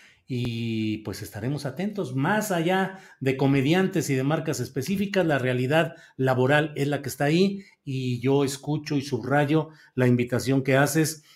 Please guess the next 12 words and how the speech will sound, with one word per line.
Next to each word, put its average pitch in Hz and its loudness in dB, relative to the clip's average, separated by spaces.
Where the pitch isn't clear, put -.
a 131 0
que 156 0
esta 156 0
indignación 143 4
centrada 147 0
en 120 -2
este 135 -2
comediante 143 0
y 107 -6
en 107 -16
esta 131 -6
marca, 165 -2